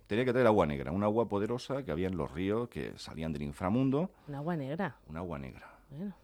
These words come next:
Speaker 1: Era muy difícil de conseguir. ¿Y qué ocurría ahí? Que en ese, en ese lugar donde estaba la fuente, habían criaturas también abominables que destruían cualquier cosa, una especie de dragones.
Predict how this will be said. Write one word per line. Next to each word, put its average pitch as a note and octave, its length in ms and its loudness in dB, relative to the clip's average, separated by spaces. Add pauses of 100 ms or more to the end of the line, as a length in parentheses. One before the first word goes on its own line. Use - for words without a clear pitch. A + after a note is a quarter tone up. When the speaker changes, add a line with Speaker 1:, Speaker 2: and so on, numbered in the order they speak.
(160)
Speaker 1:
Era F#2 160 -2
muy F2 180 0
difícil E2+ 260 -6
de E2 60 -2
conseguir. C2 400 -8 (920)
¿Y F#2 60 -6
qué E2 80 2
ocurría F2+ 320 2
ahí? G#2+ 140 4
Que D2 260 -4 (100)
en C#2+ 220 -6
ese, D#2+ 680 -4
en C#2+ 120 -8
ese D2+ 720 -6
lugar D#2+ 420 0
donde C2+ 220 -6
estaba C#2+ 340 -6
la C2+ 80 -6
fuente, G#2+ 720 -2
habían D2 300 -4
criaturas D#2+ 640 -2
también D#2 320 -2
abominables A2+ 1080 0
que E2 180 -2 (160)
destruían D#2+ 600 -2
cualquier C#2+ 320 -4
cosa, C2 180 -8
una C#2 60 -4
especie E2+ 280 -4
de F2 100 2
dragones. C2 440 -4